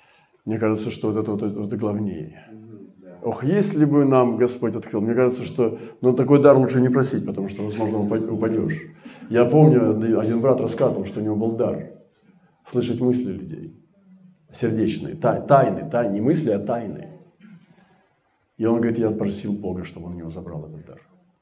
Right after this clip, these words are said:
Он страдал очень, он не мог. Он шел по улице и так страдал от того, что человек такой грязный.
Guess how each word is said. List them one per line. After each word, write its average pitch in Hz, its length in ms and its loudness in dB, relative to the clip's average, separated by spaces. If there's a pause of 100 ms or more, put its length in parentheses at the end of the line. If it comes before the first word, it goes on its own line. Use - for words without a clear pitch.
(640)
Он 101 360 -2
страдал 98 880 -12
очень, - 280 -20 (120)
он 104 200 -10
не 113 80 -4
мог. 110 320 -6 (340)
Он - 100 -10
шел 131 200 2
по 143 100 0
улице 147 460 6
и - 20 0
так 156 240 -2
страдал 117 1040 -4 (200)
от 98 160 -10
того, 104 180 0
что 101 160 -4
человек 95 520 -6
такой 87 260 -14
грязный. 82 520 -14